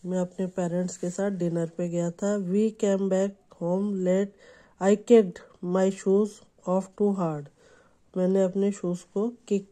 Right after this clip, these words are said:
किया, तो एक तो बेड के अंदर चला गया और एक उछल कर कहाँ चला गया?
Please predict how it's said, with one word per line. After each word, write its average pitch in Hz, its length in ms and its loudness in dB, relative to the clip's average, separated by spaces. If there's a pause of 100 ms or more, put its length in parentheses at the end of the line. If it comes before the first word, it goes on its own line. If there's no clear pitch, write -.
किया, 208 340 0 (880)
तो 190 80 0
एक 196 340 4
तो 240 320 0 (140)
बेड 165 320 0
के - 120 -4
अंदर 180 280 0
चला 185 360 0
गया 202 160 0
और 185 100 0
एक 233 260 -2 (1600)
उछल 180 320 0
कर 185 220 -2
कहाँ 180 200 0
चला 180 300 -2
गया? 208 240 -4